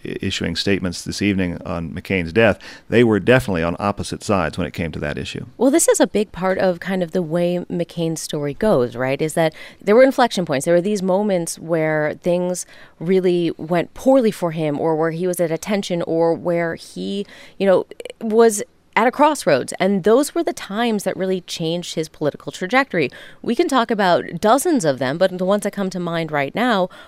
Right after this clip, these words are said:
Speaker 2: are, think about the Affordable Care Act and how we talk about him being this loud and big presence in the Senate. But one of the biggest moments for him in the end of his career was a silent one, where after struggling with the Affordable Care Act and where he was going to be and where if, whether or not he was going to support his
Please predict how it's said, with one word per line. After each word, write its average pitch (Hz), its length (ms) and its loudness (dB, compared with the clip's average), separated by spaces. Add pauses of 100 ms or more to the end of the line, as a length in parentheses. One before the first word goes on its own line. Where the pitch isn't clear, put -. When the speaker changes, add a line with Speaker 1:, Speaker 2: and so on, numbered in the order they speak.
(100)
Speaker 2:
are, 208 140 2
think - 180 0
about 320 260 2
the 226 240 -2
Affordable 262 380 2
Care 269 240 -4
Act - 320 -6 (260)
and 220 180 2
how 220 180 4
we 233 120 0
talk 330 220 0
about 233 220 0
him 190 180 0
being 180 460 -2
this 160 200 -2
loud 170 640 0 (360)
and 160 800 0
big 202 260 6
presence 190 480 -2
in 170 80 0
the 156 100 -2
Senate. 208 320 -2 (280)
But 220 100 8
one 247 160 6
of 269 80 2
the 240 80 2
biggest 226 400 -2
moments 185 380 -2
for 156 160 -6
him 160 320 -2
in 165 300 -2
the 165 200 -4
end 180 220 -2
of 165 60 -6
his 165 140 -2
career 170 380 -2
was 175 240 -2
a 170 80 -4
silent 180 500 -4
one, 107 300 -6 (480)
where 175 420 4
after 190 280 0
struggling 220 480 -2
with 170 140 -4
the 175 100 -4
Affordable 156 420 -4
Care 156 240 -2
Act 160 160 -2
and 160 100 0
where 156 140 0
he 170 140 -4
was 185 160 -6
going 156 240 -2
to 151 100 -12
be 143 320 -4
and 143 160 -2
where 147 180 -2
if, 156 200 -6
whether 165 280 0
or 156 60 -2
not 156 200 -4
he 180 80 -6
was 160 120 -6
going 160 180 -2
to 147 60 -2
support 151 400 -2
his 147 160 -4